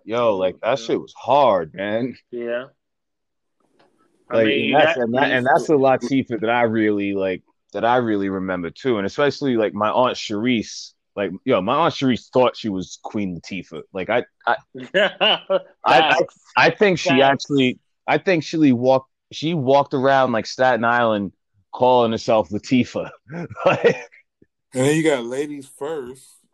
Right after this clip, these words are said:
Speaker 1: Yeah, yeah.
Speaker 2: Yeah,
Speaker 1: Oh, the
Speaker 2: Ladies
Speaker 1: obvious.
Speaker 2: First.
Speaker 3: Yeah.
Speaker 2: Um,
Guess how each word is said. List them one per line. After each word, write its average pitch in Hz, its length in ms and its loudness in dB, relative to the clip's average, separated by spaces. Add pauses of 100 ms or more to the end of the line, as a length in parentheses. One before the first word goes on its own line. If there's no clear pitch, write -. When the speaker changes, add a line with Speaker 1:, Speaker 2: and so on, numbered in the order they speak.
(340)
Speaker 1:
Yeah, 131 320 4
yeah. 117 400 4
Speaker 2:
Yeah, 127 300 -6
Speaker 1:
Oh, 135 160 2
the 95 80 0
Speaker 2:
Ladies 101 240 2
Speaker 1:
obvious. 147 340 -8
Speaker 2:
First. 190 320 -18 (180)
Speaker 3:
Yeah. 110 240 -20
Speaker 2:
Um, 117 760 -16